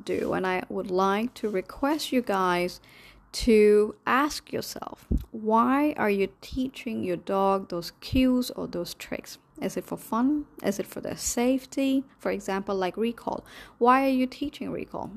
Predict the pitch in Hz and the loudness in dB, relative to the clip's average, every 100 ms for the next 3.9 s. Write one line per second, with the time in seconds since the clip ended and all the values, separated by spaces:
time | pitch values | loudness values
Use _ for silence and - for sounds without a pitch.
0 | - 202 233 254 254 302 311 - - 240 | -12 -6 0 0 2 2 0 -2 -2 0
1 | - 247 - 185 185 190 202 - - - | 0 -2 -2 -2 -2 -2 -4 -8 -18 -18
2 | - 208 196 - - - 196 220 202 190 | -2 -2 -2 -6 -20 0 0 2 2 2
3 | 180 - 185 175 - 277 285 277 247 | 0 2 2 2 0 2 4 2 0